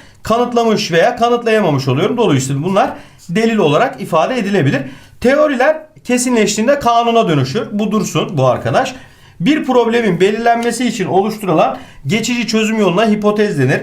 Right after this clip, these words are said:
Evet, bu da doğru. Hipotezin doğruluğu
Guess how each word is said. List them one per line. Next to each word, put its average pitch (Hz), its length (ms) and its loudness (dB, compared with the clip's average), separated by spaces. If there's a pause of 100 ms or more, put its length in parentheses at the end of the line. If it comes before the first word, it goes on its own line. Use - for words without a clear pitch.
Evet, 156 340 0
bu 170 160 -4
da 151 140 2
doğru. 123 420 0 (500)
Hipotezin 254 520 0
doğruluğu 226 680 0